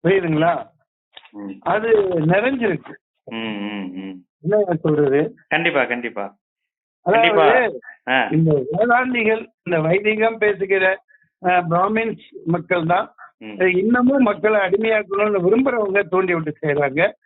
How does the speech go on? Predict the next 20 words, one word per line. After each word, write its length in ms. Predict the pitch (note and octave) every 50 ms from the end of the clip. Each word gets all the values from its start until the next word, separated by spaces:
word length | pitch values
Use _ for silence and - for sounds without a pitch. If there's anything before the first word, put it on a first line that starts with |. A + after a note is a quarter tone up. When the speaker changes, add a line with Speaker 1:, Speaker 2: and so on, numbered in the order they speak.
| - - -
Speaker 2:
ம். 220 | - A2+ G#2+ - G3+
Speaker 1:
அது 560 | G3 E3 G#3+ A#3+ C4+ C4+ B3+ A3+ A3+ G#3+ G3+
நமக்கு 340 | G3 G3 G3 G3 F#3+ F3+ F3+ F3+ F#3 F3+ F3 F3 E3+ D#3+ D#3+ - F3 F#3 F3 D#3+ -
பிராமின்ஸ் 680 | F3+ F#3+ G3 G#3 G#3 G3+ F#3+ F#3 E3+ D3 F3 G3+ G3 F#3
எனக்கு 260 | F3+ E3+ E3 D#3+ F3
நண்பர்கள்லாம் 640 | E3 D#3+ D#3 E3 E3+ E3+ F3 E3 E3 E3 D#3+ D#3+ D3+ D3+
இருக்காங்க. 600 | D#3 D#3+ D#3 E3 D#3+ D3+ C3+ C3+ D3+ E3 - - _ - _ _ _ _ _ _ _ _
அது 260 | - - - - G4 F#4+ F#4 F4+ F#3 F3+ E3+ E3 E3 D#3+ D#3+ D#3 D3+ D3+ - _ _ _ _ _ _
எனக்கு 300 | - F3+ G#3 G#3+ G3+ G#3
வந்து 340 | G3 G3+ G#3 A#3 A#3+ B3+ A#3
ஒரு, 240 | G#3+ G3+ G3 G3 F#3 F3+ E3+ E3+ D#3+ D#3 D#3+ - - - - - - _ _ _ _ _ -
அ, 160 | D#3 D3 C#3+
மத 280 | C#3+ C#3 C#3+ D#3+ F#3 A#3+
அடிப்படைவாதம் 880 | A#3+ G#3 F#3+ - A3 G#3+ A3 A#3 A#3 A3+ G#3+ G#3 G3 F#3+ F#3+ F#3 G3+ G3+
எந்த 240 | F#3+ E3+ F3 F3+ F3+
காலத்திலயும் 480 | F3+ F3+ F#3+ F#3+ F3 F3+ F#3+ F3+ F3 -
கூடாதுங்கிறது 680 | - F3+ F3+ F#3 F3+ E3+ E3 E3 E3 D#3+ D#3 D#3 D#3
தான் 220 | E3 E3+ E3 D#3 D#3
என்னோட 140 | D3 D3 C#3+
ஆசை. 320 | C#3+ D3 C#3 - D3+ D3